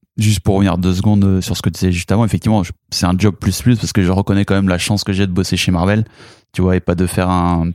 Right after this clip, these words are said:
un job alimentaire entre guillemets, et pas de, de faire un, euh, de faire des, un travail beaucoup plus, euh, pénible ou, euh, qui n'a rien à voir justement avec le monde du dessin. Donc ça, c'est vrai que je reconnais que je suis, je suis chanceux quand même, euh, là-dedans.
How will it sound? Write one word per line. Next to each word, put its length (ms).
un 120
job 200
alimentaire 360
entre 160
guillemets, 440
et 40
pas 160
de, 280
de 100
faire 220
un, 180
euh, 220
de 180
faire 220
des, 580
un 60
travail 280
beaucoup 240
plus, 240
euh, 220
pénible 600
ou, 240
euh, 120
qui 120
n'a 120
rien 240
à 80
voir 200
justement 340
avec 120
le 80
monde 160
du 80
dessin. 300
Donc 120
ça, 120
c'est 100
vrai 80
que 60
je 60
reconnais 260
que 80
je 40
suis, 360
je 40
suis 120
chanceux 560
quand 100
même, 180
euh, 380
là-dedans. 380